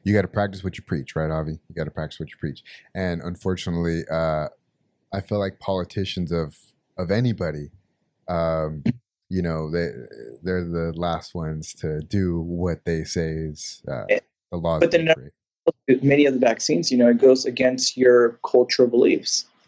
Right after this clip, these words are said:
Speaker 1: Or religious beliefs.
Speaker 2: Yeah, so it's gonna be tough. It's gonna be tough to mandate everyone to take something that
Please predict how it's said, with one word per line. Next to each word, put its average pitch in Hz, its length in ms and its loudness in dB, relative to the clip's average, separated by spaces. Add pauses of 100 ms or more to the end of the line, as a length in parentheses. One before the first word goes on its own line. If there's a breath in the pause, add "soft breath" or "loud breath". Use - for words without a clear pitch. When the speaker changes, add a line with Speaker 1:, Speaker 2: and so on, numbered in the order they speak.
(340)
Speaker 1:
Or 104 120 2
religious 120 320 2
beliefs. 76 420 -6 (880)
Speaker 2:
Yeah, 214 320 8
so 127 760 6
it's - 240 -2
gonna 190 240 4
be 170 120 4
tough. 147 400 -2 (160)
It's 120 160 -2
gonna 156 180 2
be 151 120 8
tough 143 460 0
to 127 240 4
mandate 120 840 4 (880)
everyone 117 540 4
to 104 100 0
take - 340 -2
something 104 760 0 (240)
that 110 460 4